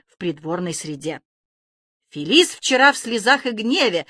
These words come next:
решила с жалобой явиться к королеве. «Кому обязана я этим слухом странным, что четверо детей у нас с Арманом?»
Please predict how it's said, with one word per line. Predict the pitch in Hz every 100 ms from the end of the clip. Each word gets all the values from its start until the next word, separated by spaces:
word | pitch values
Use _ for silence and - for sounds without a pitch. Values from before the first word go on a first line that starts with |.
| - -
решила | 233 - 254 240
с |
жалобой | 185 220 233 190 170 160
явиться | 147 170 269 - 247
к |
королеве. | - 233 233 233 185 160 - - _
«Кому | 403 427 440 262
обязана | 220 254 214 220 214
я | 214 220
этим | 214 214
слухом | - 240 233 170 151
странным, | - 180 349 370 190 156 _ _
что | - 277
четверо | 262 269 247 240 226
детей | 247 254 247 180
у | 196
нас | 190 170 -
с | -
Арманом?» | 220 208 208 180 135 139